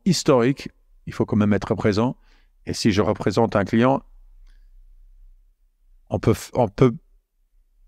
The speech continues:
on peut faire, il, il faut faire ça au meilleur de mes habilités. Et si tu veux être sensible à ce qui se passe dans la salle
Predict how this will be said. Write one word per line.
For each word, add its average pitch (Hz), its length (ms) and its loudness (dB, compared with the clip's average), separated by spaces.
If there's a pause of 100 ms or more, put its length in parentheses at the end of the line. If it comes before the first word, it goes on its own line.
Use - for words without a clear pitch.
(340)
on 120 160 -4
peut 135 160 0
faire, 139 440 0 (300)
il, 139 200 0 (100)
il 135 160 2
faut 202 260 4
faire 139 280 2
ça 139 400 0 (540)
au 123 120 0
meilleur 147 720 4 (340)
de 110 140 -2
mes 110 200 2
habilités. 104 600 0 (960)
Et 107 80 -2
si - 160 -10
tu 127 180 0
veux 120 80 6
être 123 240 2
sensible 127 680 0
à 107 80 2
ce - 100 -10
qui 117 160 -2
se - 140 -10
passe 127 400 -2
dans 101 140 2
la 98 120 2
salle 127 400 -2